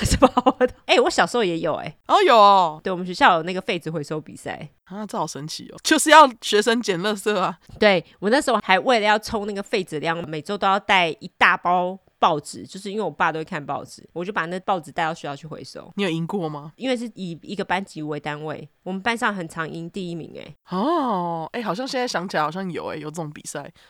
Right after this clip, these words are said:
Speaker 2: 我只是不 care。
Speaker 1: 啊，你不 care？<laughs>
Speaker 2: 对。
Speaker 1: 我以前很 care，我都会带。为了这个目的呢，学生们他们也会跑进一些不该去的地方收集废纸。这个时候，安娜她就跑进了一户人家的院子里面。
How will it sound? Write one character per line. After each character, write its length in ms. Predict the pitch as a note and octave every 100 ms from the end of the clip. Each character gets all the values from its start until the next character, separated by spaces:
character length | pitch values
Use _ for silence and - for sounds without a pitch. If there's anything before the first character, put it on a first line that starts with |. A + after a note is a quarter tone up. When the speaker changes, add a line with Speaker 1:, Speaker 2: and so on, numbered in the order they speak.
| -
Speaker 2:
我 80 | E3+
只 140 | -
是 40 | D#3+
不 140 | -
care。 320 | - E3 A2+ - _
Speaker 1:
啊， 120 | A#3+ C4
你 120 | A#3
不 100 | G#3
care？ 260 | D4 A#3 -
<laughs> 60 | _ _ _ -
Speaker 2:
对。 180 | A#3 G#3+ F#3+
Speaker 1:
我 100 | A3
以 40 |
前 160 | - F3+
很 80 | C#3+
care， 340 | G3 C3+ C3 G3+
我 100 | E3+
都 100 | F3+
会 100 | F3
带。 280 | F3 C#3+ -
为 160 | C#4 C4+
了 100 | A3+
这 100 | B3+
个 100 | A#3+
目 220 | C4 A3+
的 240 | C4+ A#3
呢， 200 | G3+ E3+
学 180 | E3+ F#3+
生 200 | F#3 G#3+
们 140 | G3 F#3+
他 140 | G#3
们 320 | G3+ F3+ E3+ -
也 260 | E3+ D#3+
会 220 | D#3 A3+ G3
跑 220 | F#3 D3
进 180 | F3 F3+
一 80 |
些 220 | F#3 F#3 F3
不 200 | - F3+
该 260 | - E3 E3+
去 220 | - G3+
的 80 | D#3
地 140 | F3
方 180 | E3 D#3
收 200 | D#3+ D#3
集 160 | D3 D#3
废 200 | - G#2+
纸。 200 | - - _
这 100 | D4
个 80 | C4
时 160 | - D#3
候， 180 | G#3 F3+
安 200 | G3 G#3
娜 120 | F#3
她 100 | F#3+
就 100 | G3
跑 220 | F#3+ C#3+
进 200 | C#3+ G3
了 80 | D#3
一 100 | E3
户 220 | F3 G3+ D#3
人 260 | D3+ E3
家 200 | D#3 F3
的 80 | D#3+
院 200 | F3 D#3+
子 160 | - B2+
里 120 | -
面。 180 | C3